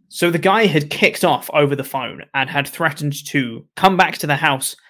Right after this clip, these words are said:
and burn it down, is what he had threatened to do. Um, so they had called the police to be like, "Hey, this guy's literally threatening to burn our house to the ground over a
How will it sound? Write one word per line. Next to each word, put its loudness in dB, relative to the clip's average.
and 2
burn 6
it -2
down, 2
is -4
what -8
he -4
had -6
threatened -4
to -8
do. -4
Um, 4
so 0
they 4
had -2
called -4
the -12
police 2
to -14
be 0
like, -6
"Hey, 6
this -20
guy's 4
literally 0
threatening -2
to -8
burn 6
our 4
house -2
to -8
the -10
ground -8
over 2
a -4